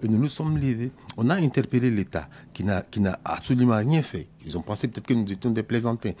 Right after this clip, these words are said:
Nous avons, nous sommes allés à une échelle plus importante en réclamant, euh, purement et simplement la démission du président du Faso parce qu'il a fait la preuve de son incapacité à gérer ce pays.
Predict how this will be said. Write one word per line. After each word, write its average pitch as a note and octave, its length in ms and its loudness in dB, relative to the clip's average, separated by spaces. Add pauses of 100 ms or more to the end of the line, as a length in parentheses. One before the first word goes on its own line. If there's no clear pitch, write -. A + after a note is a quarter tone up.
(280)
Nous B2 120 2
avons, C3 220 4
nous A2+ 100 4
sommes D#3+ 260 2 (120)
allés C3+ 160 2
à B2 80 2
une B2 340 0
échelle C3+ 400 0 (380)
plus F#3+ 180 4
importante F#2+ 480 0 (320)
en F#2 200 2
réclamant, A2+ 680 2 (440)
euh, F2 260 -2 (140)
purement A#2 240 4
et A2 80 4
simplement F#2+ 360 -2
la G2 120 0
démission F#2 400 -4
du F2 80 -4
président F2 260 -4
du F2 120 -2
Faso F2 300 -10 (220)
parce - 140 -10
qu'il G#2 120 0
a F2+ 80 -2
fait F#2+ 120 -4
la F#2 100 -2
preuve F2 160 -6
de D#2+ 60 -6
son E2 200 -2
incapacité - 560 -6
à - 60 -6
gérer D#2 240 -8
ce - 140 -8
pays. - 200 -14